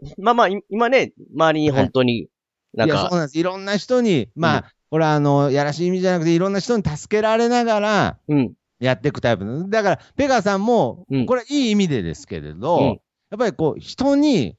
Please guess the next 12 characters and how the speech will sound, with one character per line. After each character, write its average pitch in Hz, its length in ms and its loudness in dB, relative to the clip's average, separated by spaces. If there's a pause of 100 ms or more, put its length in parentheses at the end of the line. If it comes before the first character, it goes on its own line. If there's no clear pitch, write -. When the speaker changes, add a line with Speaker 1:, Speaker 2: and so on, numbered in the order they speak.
(140)
Speaker 1:
う 147 60 0
ん。 135 200 0 (320)
Speaker 2:
愛 233 340 0
さ 233 280 0
れ 233 220 2
上 170 380 0
手 82 160 -12
み 78 140 -8
た - 100 -16
い - 120 -20
な 64 100 -14
ね。 123 240 -2